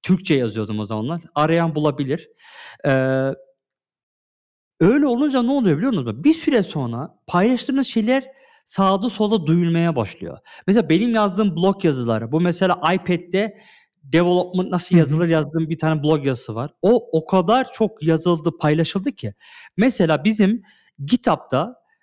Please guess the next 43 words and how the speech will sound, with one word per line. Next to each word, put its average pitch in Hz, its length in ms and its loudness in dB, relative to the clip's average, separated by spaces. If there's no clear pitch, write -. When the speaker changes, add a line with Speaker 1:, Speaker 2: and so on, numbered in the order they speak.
Speaker 1:
e, 143 40 2
bizim 208 340 2
Net 196 300 0
vardı, 117 260 0
C - 200 -6
E 160 120 2
O. 196 200 0
O 240 180 2
bile 233 140 4
okumuş. 190 540 0
O 214 140 2
bana 208 200 2
dedi, 160 200 -2
"Aa 196 200 2
Fatih," 196 400 -2
dedi, 165 240 -4
"ben 170 120 2
senin," 170 280 0
dedi, 160 180 -4
"blog 170 220 -2
yazını 147 280 0
okumuştum," 104 520 -10
dedi. 73 180 -16
Şimdi 202 200 0
benim 220 200 2
ismimi 240 340 -2
nereden 233 420 0
bilecek? 135 340 -6
Normalde 160 440 0
bilmiyor 151 340 0
değil 226 120 -2
mi? 139 120 -4
Ama 208 400 -2
o 165 180 -2
blog 196 300 2
yazısında 135 460 -2
kocaman 160 440 0
Fatih 151 460 -2
Arslan 139 260 -4
yazıyor. 117 400 -6
İsmim 190 380 -2
yazıyor 104 440 -4
abi. 190 200 -12